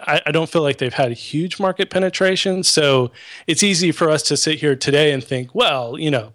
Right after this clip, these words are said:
Cubby's not that big. Nobody's gonna get it confused." But I mean, you know, they just launched, and I had no idea, you know, they could have been a true Dropbox killer, you know, and they do advertise a ton.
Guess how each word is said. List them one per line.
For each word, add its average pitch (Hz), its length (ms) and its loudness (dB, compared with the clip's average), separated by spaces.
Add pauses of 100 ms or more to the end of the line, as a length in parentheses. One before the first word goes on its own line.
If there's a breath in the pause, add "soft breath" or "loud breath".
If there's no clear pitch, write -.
(600 loud breath)
Cubby's 160 300 -2
not 139 180 -2
that 113 180 -10
big. 185 220 0
Nobody's 143 400 -2
gonna 135 180 -6
get 117 160 -8
it 110 60 -20
confused." 135 640 0
But 135 100 2
I 135 80 2
mean, 143 480 2
you 165 120 2
know, 120 300 0 (360)
they 156 180 0
just 151 280 0
launched, 135 500 -2
and 135 80 0
I 160 60 0
had 147 180 0
no 147 300 2
idea, 127 720 -2 (100)
you 147 80 -2
know, 120 140 0
they 139 160 4
could 190 280 2
have 127 160 0
been 117 380 -2
a 135 100 -6
true 143 240 4
Dropbox 123 540 0
killer, 117 360 -4 (440 loud breath)
you 151 80 2
know, 127 80 6
and 131 220 2
they 143 120 4
do 170 220 4
advertise 131 600 0
a 117 60 -8
ton. 127 580 0